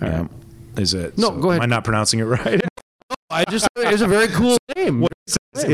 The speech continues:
Speaker 2: is, "I know the word's been thrown around a lot," and he's talking about ecoterrorism. "It's not the word I would use to ter-, uh, characterize this event. I would say it is an intentional act to disrupt gas service and the surrounding area with felony level criminal nature."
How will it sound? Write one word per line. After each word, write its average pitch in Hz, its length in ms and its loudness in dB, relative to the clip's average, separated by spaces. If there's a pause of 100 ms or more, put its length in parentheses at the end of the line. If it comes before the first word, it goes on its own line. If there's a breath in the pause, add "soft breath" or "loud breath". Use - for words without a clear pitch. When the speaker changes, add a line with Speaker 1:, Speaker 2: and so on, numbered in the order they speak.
Speaker 2:
is, 127 80 -2
"I 143 80 2
know 170 160 2
the 185 100 -4
word's 151 240 2
been 127 160 0
thrown 131 300 2
around 110 280 2
a 98 40 0
lot," 87 220 -2
and 82 100 -6
he's 90 100 -2
talking 101 200 0
about 92 120 0
ecoterrorism. 87 800 -2
"It's 85 140 -2
not 139 200 2
the 147 80 0
word 123 240 2
I 110 180 2
would 110 200 0
use 104 280 0
to 120 80 -4
ter-, 101 440 0
uh, 95 240 -2
characterize 104 600 0
this 92 200 -2
event. 87 320 -2
I 92 100 -2
would 92 180 0
say 123 500 2
it 98 120 0
is 95 140 0
an 95 100 0
intentional 117 580 0
act 98 280 -2
to 92 80 -2
disrupt 101 500 -2
gas 104 300 0
service 98 480 -2 (340 loud breath)
and 90 160 0
the 87 60 0
surrounding 101 600 0
area 87 460 0 (380 loud breath)
with 95 160 -2
felony 104 440 0
level 92 280 0
criminal 87 380 0
nature." 85 400 -2